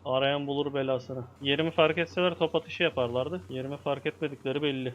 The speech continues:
Araç falan geldi mi buralara? Şurada bir drone beni arıyor. Onun nasıl canı gitmiş? Ta oradan buraya mı geldi aramaya bu? Anlamadım ben. Ha, bu tarafa alarma geçmemiş. Onlar destek ekip çağırdı mı araba geliyordu. Derken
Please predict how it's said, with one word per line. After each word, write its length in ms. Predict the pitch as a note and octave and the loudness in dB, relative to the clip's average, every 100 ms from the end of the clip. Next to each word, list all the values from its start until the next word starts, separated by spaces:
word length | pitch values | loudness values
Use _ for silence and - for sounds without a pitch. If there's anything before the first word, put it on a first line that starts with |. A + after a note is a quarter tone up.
| - | -2
Araç 320 | C3+ C3 C3 | 2 2 0
falan 280 | - C3+ C#3 | -2 -2 -2
geldi 260 | C#3 C#3 E3 | -2 -2 -2
mi 80 | C#3+ | -4
buralara? 360 | A#2 A#2 A2+ A2 | -4 -4 -6 -4
Şurada 300 | C#3+ D3 D3+ | 0 0 0
bir 100 | D3 | 2
drone 240 | D3+ D3+ | 0 2
beni 180 | D3 D3+ | 0 2
arıyor. 380 | C#3 A#2 A#2 D#3 | 2 2 -4 -6
Onun 200 | - D3+ | -4 2
nasıl 220 | F3+ F3 C#3+ | 2 0 0
canı 240 | C#3 C3 | 0 0
gitmiş? 280 | B2+ - - | -4 -10 0
Ta 100 | D3+ | 4
oradan 360 | D3 D#3 D#3+ | 4 6 6
buraya 180 | D#3 F#3 | 6 4
mı 80 | G3 | 4
geldi 260 | D3+ B2+ B2 | 4 4 4
aramaya 380 | A#2+ A#2+ A#2+ | 2 0 -4
bu? 120 | A#2 A#2+ - | -4 -6 -8
Anlamadım 500 | D3 C3+ D3 C#3+ C#3+ | -6 -2 2 2 0
ben. 240 | D3 C3 E3 | -2 -4 -8
Ha, 120 | C3 | -8
bu 80 | B2+ | 2
tarafa 300 | C#3 C3 C#3 | 2 4 4
alarma 340 | C#3 C3+ C3+ | 6 4 2
geçmemiş. 600 | C3+ B2 A#2 A#2 B2 - - | -4 -6 -10 -10 -10 -8 -4
Onlar 320 | C#3+ D#3+ D#3+ | 4 4 6
destek 340 | E3 - E3+ | 2 2 -4
ekip 260 | F3 F3 - | -4 -8 0
çağırdı 300 | F3+ F3+ G3+ | 4 4 4
mı 80 | F#3+ | 6
araba 280 | F3 F#3+ | 6 6
geliyordu. 440 | F#3+ C#3+ A#2+ B2 F#3+ D3+ | 2 2 0 0 -4 4
Derken 420 | D#3+ D#3 D#3+ F3+ | 6 8 4 0